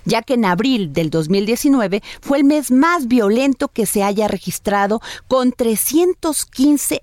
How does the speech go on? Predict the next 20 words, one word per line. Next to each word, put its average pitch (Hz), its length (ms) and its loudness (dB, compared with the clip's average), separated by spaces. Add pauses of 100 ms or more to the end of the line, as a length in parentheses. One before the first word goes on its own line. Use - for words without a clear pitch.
homicidios 226 840 0
dolosos 226 720 0
contra 170 360 -2
las 151 200 -2
mujeres. - 580 -8 (840)
En 196 160 0
estos 285 320 -4
últimos 285 460 2
cuatro 190 360 -2
años, 170 380 -2 (200)
los 220 180 -2
feminicidios 220 680 0
prácticamente 240 960 -2
se 214 180 -2
duplicaron 202 760 -4
en 160 200 2
México 214 500 -4 (240)
y 330 80 0
aumentaron 240 800 -2 (240)
un 226 360 0